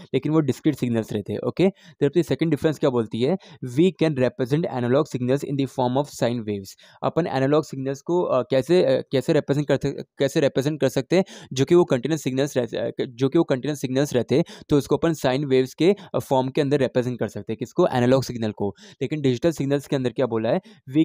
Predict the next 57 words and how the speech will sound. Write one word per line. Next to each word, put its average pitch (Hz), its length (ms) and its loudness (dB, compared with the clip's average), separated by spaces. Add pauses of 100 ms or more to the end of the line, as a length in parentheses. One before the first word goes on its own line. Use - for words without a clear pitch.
can 165 140 -4
represent 127 400 -4
digi-, 127 480 -6
digital 131 360 -2
signals 123 100 -6
in 131 280 -4
the 135 140 -6
form 127 240 -6
of 143 100 -2
square 120 380 -2
waves। 107 220 -8 (320)
क्योंकि 143 200 -2
वो 160 120 0
कंटीन्यूअस 139 380 -2
सिग्नल्स 139 340 -4
नहीं 131 160 0
रहते, 123 240 -2
तो 135 140 2
अपन 143 140 -4
उनको 147 300 0 (260)
स-, - 160 -8
अ, 127 240 4 (200)
स्क्वायर 147 380 0
वेव्स 139 260 2
के 165 120 0
फॉर्म 123 240 -2
में 139 80 0
अपन 156 200 -2
रिप्रेजेंट 123 440 -2
कर 113 100 -2
सकते - 280 -10
हैं, 107 160 -12
ठीक 123 140 -8
है? 185 80 0
फिर - 360 -8
अपनी 156 140 -2
थर्ड 147 240 0
डिफरेंस 151 280 -4
क्या 151 120 0
बोलती 110 360 -4
है? 156 160 -2 (300)
The 143 100 2
values 135 320 2 (120)
of 131 120 -2
the 143 100 4
voltage 123 480 0
will 127 280 -2
be 143 80 0
in 147 60 -2
a, 156 60 0
will 131 320 -2
be 156 120 4
in 139 80 -2
a 143 100 -2 (100)
continuous 123 340 -4
range। 101 240 -10 (300)
सिग्नल्स 151 420 -6